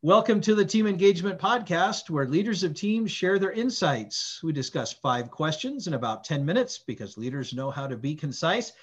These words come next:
And I am very grateful and very excited to have as my guest today, Lita Green. And she is hotness. That's how we're introducing her. She is hotness.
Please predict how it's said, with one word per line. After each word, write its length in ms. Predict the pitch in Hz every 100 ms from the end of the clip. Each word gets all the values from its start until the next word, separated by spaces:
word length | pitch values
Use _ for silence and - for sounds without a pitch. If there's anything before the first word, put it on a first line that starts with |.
| - - -
And 280 | 156 156
I 200 | 156 165
am 400 | 185 160 151 131
very 320 | 127 214 214 160
grateful 580 | 147 180 190 185 214
and 80 | 190
very 160 | 160 185
excited 720 | 165 - 185 190 214 196 156
to 100 | -
have 320 | - 170 180
as 200 | 165 147
my 120 | 165
guest 320 | 151 160 165 -
today, 320 | 165 165 175
Lita 440 | 139 160 185 160 131
Green. 500 | 127 131 165 220 269 - - - -
And 120 | 156
she 220 | - 269
is 140 | 185 156
hotness. 800 | - 202 247 165 127 - - - _ _ _ _
That's 240 | 170 208
how 140 | - 214
we're 160 | 214
introducing 540 | 214 208 214 214 208 170
her. 100 | 139
She 200 | 170 208
is 120 | 156
hotness. 560 | - 285 320 175 143